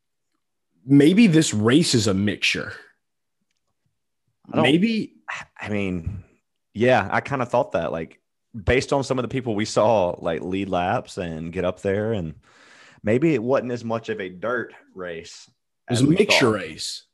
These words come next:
Speaker 2: It was a mixture.
Speaker 1: It wasn't actual dirt. It was, like, clay and dirt together. It was a mixture. So this was, this was
Speaker 2: I think you're
Speaker 1: total
Speaker 2: onto something. It's a mixture.
Speaker 1: It's a
Speaker 2: It's all a
Speaker 1: mixture.
Speaker 2: mixture. At the end of the day, we, we're dreaming about mixtures, not dirt.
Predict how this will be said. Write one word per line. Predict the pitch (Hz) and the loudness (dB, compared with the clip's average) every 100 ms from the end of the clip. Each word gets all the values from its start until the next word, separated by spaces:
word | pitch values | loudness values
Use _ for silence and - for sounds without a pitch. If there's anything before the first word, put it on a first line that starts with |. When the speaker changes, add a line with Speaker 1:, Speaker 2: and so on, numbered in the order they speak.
| _ | _
Speaker 2:
It | |
was | 90 101 | -10 -6
a | |
mixture. | 123 - 78 73 | -6 -6 -10 -8
Speaker 1:
It | 120 | 4
wasn't | 165 175 143 | 6 6 4
actual | 170 - 170 | 2 4 2
dirt. | 135 147 143 | 6 8 8
It | 107 | 6
was, | 110 | 2
like, | 120 - | 0 0
clay | - 151 147 127 | 2 6 6 6
and | 113 | 4
dirt | 113 139 101 | 4 4 2
together. | 107 139 | 2 4
It | |
was | 123 123 | 4 6
a | |
mixture. | 170 202 - - - _ - - - - - | 4 4 -2 -6 -14 _ -20 -20 -20 -20 -10
So | - | 2
this | 139 139 151 | 2 2 4
was, | 143 113 | 4 2
this | 127 123 | -4 -4
was | 131 | -2
Speaker 2:
I | - | -2
think | 139 | 4
you're | 190 | 6
Speaker 1:
total | 113 | 6
Speaker 2:
onto | 98 | 4
something. | 95 85 78 - - - | -2 -2 -6 -12 -18 -10
It's | 98 | -2
a | |
mixture. | 107 117 - 76 - - _ _ _ - | 2 2 0 -6 -8 -14 _ _ _ -10
Speaker 1:
It's | 117 | 2
a | |
Speaker 2:
It's | 120 | 6
all | 117 | 6
a | |
Speaker 1:
mixture. | 117 - | 6 0
Speaker 2:
mixture. | - - - _ | -12 -20 -20 _
At | - | -10
the | |
end | 120 | -6
of | 131 | -4
the | 127 | 0
day, | 117 120 | 2 2
we, | 113 | 0
we're | - 101 | -2 -4
dreaming | 85 107 104 | -2 -2 2
about | 101 87 | 2 2
mixtures, | 87 107 - 85 | 2 0 0 -4
not | 98 95 90 | -2 -2 0
dirt. | 80 - | -2 -2